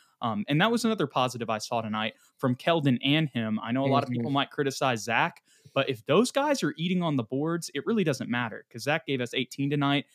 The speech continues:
Speaker 1: and I saw him also get some stops at the rim again. He's not gonna stop everything, but just like last year, Ethan,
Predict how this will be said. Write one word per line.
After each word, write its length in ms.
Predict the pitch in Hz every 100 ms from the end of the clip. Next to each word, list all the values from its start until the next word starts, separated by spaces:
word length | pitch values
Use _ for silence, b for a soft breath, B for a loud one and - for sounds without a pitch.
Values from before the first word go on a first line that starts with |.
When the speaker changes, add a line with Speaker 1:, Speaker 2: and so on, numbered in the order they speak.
| b -
Speaker 1:
and 100 | 120
I 60 |
saw 220 | 127 147
him 100 | 127
also 320 | 120 131 - 135
get 160 | 123
some 140 | - 123
stops 380 | - 127 123 -
at 100 | -
the 80 |
rim 200 | 113 120 113
again. 440 | 98 120 127 131 - _ _
He's 120 | 107
not 120 | 139
gonna 140 | 175 185
stop 340 | - 185 165
everything, 560 | 147 170 190 196 190 190 b _
but 240 | 131 123 -
just 300 | 113 110 135
like 180 | 139
last 340 | 180 185 202 -
year, 140 | 143
Ethan, 380 | 127 120 127 117